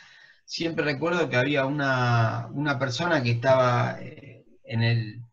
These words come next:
en esa especie de tribunal que habían hecho para seleccionarnos, que trabajaba, eh, en todo el audio de la radio,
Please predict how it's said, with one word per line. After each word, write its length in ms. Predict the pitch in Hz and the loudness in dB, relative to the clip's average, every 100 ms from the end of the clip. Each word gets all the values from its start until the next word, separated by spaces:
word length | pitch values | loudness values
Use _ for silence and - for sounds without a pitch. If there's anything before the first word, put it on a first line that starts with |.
| _ - 110 | _ -20 -8
en 80 | 127 | -4
esa 220 | 123 131 | -2 -2
especie 420 | 120 156 - 135 | 0 0 0 0
de 40 | 120 | 0
tribunal 540 | 127 127 147 170 156 | 0 0 4 4 4
que 100 | 123 | 0
habían 240 | 120 131 147 | -2 -2 -2
hecho 600 | 139 135 123 120 117 - | -4 -4 -2 -2 -4 -6
para 200 | 110 110 | -6 -6
seleccionarnos, 1120 | - 107 113 - 120 156 220 156 180 185 - - _ _ _ _ _ | -6 -6 -6 -2 4 6 6 4 0 -4 -8 -20 _ _ _ _ _
que 120 | - | -6
trabajaba, 880 | 117 123 123 117 170 180 165 151 - - | 0 4 4 4 4 6 6 4 0 -8
eh, 880 | 123 123 117 110 110 107 107 117 - | -6 -2 0 -2 -4 -6 -6 -10 -4
en 240 | 120 123 | 4 4
todo 260 | 120 202 190 | 8 8 8
el 140 | 165 | 8
audio 380 | 175 190 185 160 | 8 8 8 6
de 100 | 135 | 6
la 140 | 123 | 4
radio, 440 | 131 135 113 104 | 6 4 4 2